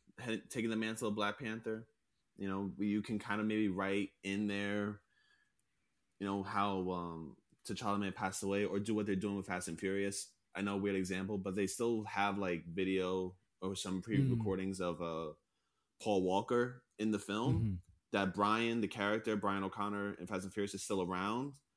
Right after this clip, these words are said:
Speaker 1: but
Speaker 2: Yeah.
Speaker 1: decided to, like, go be with his son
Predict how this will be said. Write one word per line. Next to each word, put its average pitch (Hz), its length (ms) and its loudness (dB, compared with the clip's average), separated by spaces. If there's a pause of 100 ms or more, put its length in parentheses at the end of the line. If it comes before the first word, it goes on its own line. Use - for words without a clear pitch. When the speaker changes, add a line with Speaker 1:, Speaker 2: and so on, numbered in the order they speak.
(140)
Speaker 1:
but 110 160 6
Speaker 2:
Yeah. 110 40 -2
Speaker 1:
decided 104 480 8
to, - 100 0
like, 95 200 6
go 95 160 4
be 98 140 6
with 98 160 4
his 90 180 -2
son 104 500 2